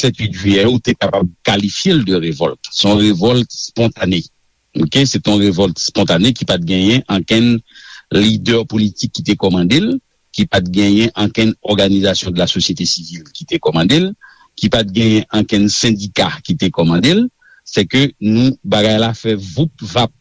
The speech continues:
fin ka pale konsa, nan, nan sis, sèt, huit jiyè. Men depi lè sa, e si l mouvman ke nou genyen yo, manifestasyon ke nou genyen yo, yo, se de manifestasyon ki vin posib a patir de gwo envestisman.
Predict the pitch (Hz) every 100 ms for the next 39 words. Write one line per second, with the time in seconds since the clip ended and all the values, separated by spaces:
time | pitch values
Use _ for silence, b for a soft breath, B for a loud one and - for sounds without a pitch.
0 | - - - - 117 101 107 95 92 90
1 | - 92 117 139 156 101 98 101 101 -
2 | B B B 104 104 - 127 123 - 107
3 | 90 87 90 - - 202 214 190 214 147
4 | 117 104 107 - _ B B B - 117
5 | 120 120 139 - - 202 190 156 151 175
6 | 127 123 143 120 127 113 104 104 101 110
7 | 110 113 117 120 113 120 104 107 98 95
8 | 92 90 87 87 117 151 B B B B
9 | 113 143 175 180 - 135 - 160 147 143
10 | 127 127 - 117 - 143 123 120 131 120
11 | 120 113 - 156 - - 110 104 101 -
12 | 131 117 107 107 92 127 135 110 113 -
13 | 110 - 104 104